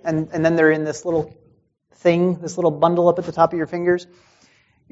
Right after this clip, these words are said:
You don't just have to pull them off, but then you have to rub them in your hand.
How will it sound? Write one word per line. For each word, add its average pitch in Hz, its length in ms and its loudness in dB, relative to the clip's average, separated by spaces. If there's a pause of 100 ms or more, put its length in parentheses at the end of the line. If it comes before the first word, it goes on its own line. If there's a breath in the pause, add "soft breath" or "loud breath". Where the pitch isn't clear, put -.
(180)
You 185 140 0
don't 247 340 0
just 269 260 0
have 254 160 0
to 226 60 0
pull 254 200 0
them 233 100 0
off, 226 320 2 (840)
but 190 220 -2
then 233 260 2 (580 soft breath)
you 214 200 2
have 208 200 2
to 202 180 -2
rub 196 400 -2
them 202 140 2
in 196 100 0
your 190 100 0
hand. 170 460 -4